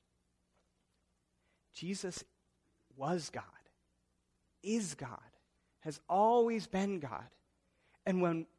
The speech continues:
while we were still his enemies, still choosing things other than him, he was willing to chase us far enough to leave his Father's side and live with us like one of us.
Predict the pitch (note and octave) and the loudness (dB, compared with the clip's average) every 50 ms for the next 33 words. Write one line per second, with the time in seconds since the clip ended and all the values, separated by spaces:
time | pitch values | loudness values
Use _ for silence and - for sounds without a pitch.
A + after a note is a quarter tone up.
0 | _ - D3+ D#3+ D#3 C#3+ C#3 C#3+ F3 A3 B3 C4 B3+ G#3+ F3+ E3 C#3 - - - | _ -10 -6 -6 -4 -4 -4 -2 2 4 4 4 6 4 2 2 0 -2 -4 -6
1 | C3+ B2 A2 G#2+ C3 B2 - B2 B2 B2 A2 G#2 G2+ - G2+ - - - - - | -6 -6 -6 -10 -12 -8 -4 -2 -2 -2 -4 -6 -10 -16 -18 -16 -16 -16 -16 -18
2 | _ _ _ _ _ _ _ _ _ _ _ _ _ - - - - - C3 D#3 | _ _ _ _ _ _ _ _ _ _ _ _ _ -20 -20 -16 -12 -2 4 6
3 | F#3+ G#3 A3 G#3+ G#3 G#3 G3 E3+ - - - - - - E3+ F3 D#3+ D#3 D3+ D3 | 8 8 10 10 8 8 6 4 0 -10 -18 -14 -8 -4 -4 -4 -4 -4 -6 -6
4 | - D#3 C#3+ C#3+ C3+ - B2 B2 B2 B2+ A#2+ A#2+ A#2+ - - B2 G#2+ G#2 - - | -4 -4 -4 -4 -4 -4 -6 -6 -6 -10 -12 -14 -20 -18 -18 -18 -16 -18 -18 -20
5 | - - - _ _ _ - F3 G3 A3 A#3+ A3+ G#3 G3+ E3+ - D3+ D3 D3 C3+ | -20 -20 -20 _ _ _ -4 0 2 2 4 4 4 4 2 2 -2 -4 -4 -2
6 | C3 B2+ B2+ B2+ - C3 - - - - D#3 E3 E3+ - - - A#2+ C3 C#3 - | -4 -6 -8 -10 -12 -14 -14 -14 -8 -2 0 0 0 0 -4 -4 -2 -2 -2 -2
7 | - - - - - B2 B2 D3+ D#3+ D3+ B2 F#2+ F#2 G2+ - _ _ _ _ _ | -4 -12 -20 -4 0 2 2 4 2 2 0 -4 -8 -10 -12 _ _ _ _ _
8 | _ _ _ - C#3+ C3 B2 B2+ D3 F3 G#3 A3+ A#3 A3 E3 E3+ G#3 F#3+ - - | _ _ _ -10 -8 -8 -4 -2 0 2 4 4 2 2 0 -2 -4 -6 -2 -2
9 | C#3+ C3+ B2+ B2+ C#3 C3+ - - - A#2 G#2+ F#2+ G2 - - - _ _ _ _ | 0 0 0 0 -2 -8 -8 -12 -10 -6 -6 -6 -6 -8 -12 -16 _ _ _ _
10 | _ _ _ - C3 B2+ A#2+ A#2+ B2+ C#3 D3+ E3+ F3 E3+ D3 C#3+ C3+ D3 C#3+ - | _ _ _ -8 -8 -8 -8 -4 2 6 8 8 8 6 4 0 -2 -2 -2 0
11 | C3 A#2+ A#2+ - - A#2 A2+ A2 - - G#2+ G2 G2 - - - - - - - | -4 -4 -6 -8 -10 -10 -10 -10 -12 -14 -18 -18 -18 -18 -20 -20 -20 -20 -20 -20
12 | - | -20